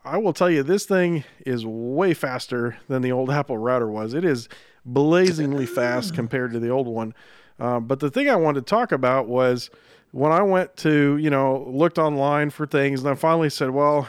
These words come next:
Speaker 1: I might as well just go to Best Buy and see what the heck they got." Um, what's amazing is the, the variety of things that you can buy to do wireless routing. I mean,
Speaker 2: Oh,
Speaker 1: to,
Speaker 2: jeez.
Speaker 1: you know, to make a network in your house,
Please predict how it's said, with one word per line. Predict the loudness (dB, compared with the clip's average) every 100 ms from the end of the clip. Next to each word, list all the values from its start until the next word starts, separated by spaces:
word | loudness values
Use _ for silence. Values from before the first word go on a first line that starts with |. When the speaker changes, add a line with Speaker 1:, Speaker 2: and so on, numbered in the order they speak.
| -8
Speaker 1:
I |
might | -4 -2
as | 0
well | -4
just | -2
go | 0
to | 0
Best | 0 -2 -2
Buy | -2 -2
and | -2
see | -6 -6
what | -6
the | -6
heck | -6 -6
they | -4 -6
got." | -6 -8 -10 -12 _ -20 -20 _
Um, | -2 -2 -4 -10 _ _
what's | 0 0 2
amazing | 2 2 2 0
is | 0 -2 0
the, | 0 0 -2
the | -4 -2
variety | -2 -2 0 2 2 2 0 0
of | 0 0 -2
things | -2 -2 -2 -4
that | -6
you | -8
can | -6
buy | -2 0 0 0
to | -2 -6
do | 0 0
wireless | 2 2 2 -2 -4 -8
routing. | -8 -2 0 0 -4 -12 -18 _ -6
I |
mean, | -2 -2 -4 -10 -20 -16
Speaker 2:
Oh, | -6 0
Speaker 1:
to, | 2 2 -2
Speaker 2:
jeez. | -6 -12 -14 _ _ _ _ -20 -6
Speaker 1:
you | 0
know, | 2 2
to | 0 2
make | 2 2
a |
network | 0 0 0 -2
in | -4
your | -2
house, | 0 0 0 -2